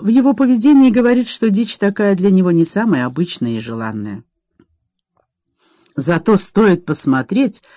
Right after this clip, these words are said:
как он расправляется со змеями. Даже гадюку ядовитую не боится. Увидит ее — потихоньку незаметно подберется,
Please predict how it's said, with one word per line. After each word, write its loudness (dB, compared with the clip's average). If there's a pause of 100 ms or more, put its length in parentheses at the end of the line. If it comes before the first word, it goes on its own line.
(480)
как 0
он 6
расправляется 0
со 0
змеями. 0 (460)
Даже 0
гадюку 2
ядовитую 2
не 2
боится. -6 (960)
Увидит -4
ее — -2 (840)
потихоньку 4
незаметно 4
подберется, 2